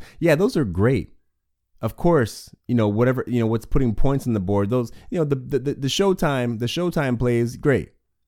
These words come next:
But those aren't the plays that make Rus-, Russell, Russell Wilson so great, especially in our offense. It's the intangible things. It's the, it's the, it's the thought process.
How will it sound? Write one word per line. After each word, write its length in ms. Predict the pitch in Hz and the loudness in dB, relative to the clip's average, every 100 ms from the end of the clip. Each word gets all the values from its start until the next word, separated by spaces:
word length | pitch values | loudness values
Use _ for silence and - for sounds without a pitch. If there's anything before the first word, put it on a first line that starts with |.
| _ _ _ _ _ - - | _ _ _ _ _ -6 2
But 140 | 170 | 4
those 160 | 220 330 | 4 2
aren't 160 | 311 | -2
the 80 | 127 | -4
plays 400 | - 143 139 139 | -4 -2 0 0
that 120 | 123 | 0
make 240 | 101 107 98 | -2 -2 -2
Rus-, 260 | 98 - - | -4 -4 -4
Russell, 560 | 101 110 107 95 - _ | -2 -2 -4 -8 -12 _
Russell 540 | - - 98 - 113 92 | -18 -6 -6 -4 -4 -2
Wilson 540 | 107 110 87 78 90 | -2 -2 -4 -4 -8
so 260 | - 110 98 | -8 -4 -2
great, 360 | 90 104 - _ - - | -2 -4 -6 _ -12 -2
especially 520 | 131 151 151 151 120 | 2 2 2 0 0
in 160 | 120 - | -2 -2
our 340 | 113 113 107 - | -4 -2 -2 -2
offense. 520 | 98 98 80 - - _ _ _ _ _ _ _ _ _ | -4 -2 -4 -10 -20 _ _ _ _ _ _ _ _ _
It's 140 | 139 - | -4 0
the 180 | 143 | 0
intangible 600 | 160 202 160 147 139 135 135 | 2 2 4 2 2 2 2
things. 400 | 135 135 131 120 | 4 2 2 0
It's 140 | 113 | -2
the, 240 | 117 98 - - | -2 -2 -4 -16
it's 220 | - 113 - | -6 -6 -2
the, 260 | 104 92 - | -4 -4 -4
it's 180 | 110 - | -6 -6
the 120 | 95 | -8
thought 560 | - - 143 143 - | -10 2 2 2 -4
process. 640 | - 127 107 - 82 87 | -4 -2 -2 -6 -8 -8